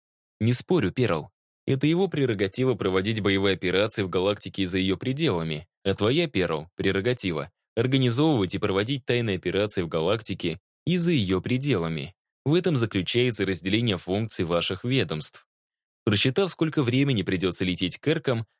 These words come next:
Дэн думает, что время не имеет в этом вопросе решающего значения. Плюс-минус год для Эрков ничего не решают.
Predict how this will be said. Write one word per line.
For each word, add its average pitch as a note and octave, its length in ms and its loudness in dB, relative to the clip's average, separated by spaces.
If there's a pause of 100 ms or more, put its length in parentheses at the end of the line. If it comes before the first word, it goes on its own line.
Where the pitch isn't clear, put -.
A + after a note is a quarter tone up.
(140)
Дэн E3+ 280 0
думает, D3 300 2
что - 160 -2
время G#2+ 300 0
не F2+ 160 0
имеет G#2 240 0
в G2+ 40 2
этом F#2 200 -2
вопросе F#2+ 440 0
решающего F2 640 0
значения. F#2 760 -2 (320)
Плюс-минус G#2 640 2
год D3 220 0
для G2 140 2
Эрков G#2 300 -2
ничего F#2 360 0
не G2+ 120 0
решают. A#2 640 -2